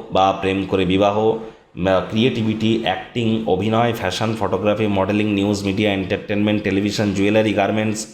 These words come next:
মহিলাদের বস্তু, বস্ত্র সামগ্রী, ক্যাটারিং, বিউটি পার্লার বা ফ্যাশন, এসবই কিন্তু ল্যাভিশ লাইফস্টাইল, ব্র্যান্ডেড আইটেমস শুক্রের আন্ডারে পড়ে। এই জন্য শুক্রের মজবুতি অত্যাবশ্যক। ভাগ্য মিটার আজ আপনাদের বলছে nine out of ten, ভাগ্য আপনাদের অনুকূলেই থাকবে।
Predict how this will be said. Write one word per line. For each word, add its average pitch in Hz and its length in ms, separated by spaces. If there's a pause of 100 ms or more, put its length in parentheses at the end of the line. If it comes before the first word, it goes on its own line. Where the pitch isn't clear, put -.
(360)
মহিলাদের 107 420
বস্তু, 98 300
বস্ত্র 92 380
সামগ্রী, 113 600 (320)
ক্যাটারিং, 113 420
বিউটি 95 280
পার্লার 107 560
বা 95 300
ফ্যাশন, 104 380
এসবই 135 340
কিন্তু 139 360
ল্যাভিশ 123 320
লাইফস্টাইল, 107 520
ব্র্যান্ডেড 123 340
আইটেমস 95 480 (360)
শুক্রের 123 440
আন্ডারে 98 380
পড়ে। 92 140
এই 87 60
জন্য 104 200
শুক্রের 98 400
মজবুতি 95 400
অত্যাবশ্যক। 95 600 (1500)
ভাগ্য 113 240
মিটার 135 280
আজ 120 120
আপনাদের 98 360
বলছে 95 320
nine 113 340
out 95 220
of 95 240
ten, 113 160
ভাগ্য 95 300
আপনাদের 92 420
অনুকূলেই 92 520
থাকবে। 92 380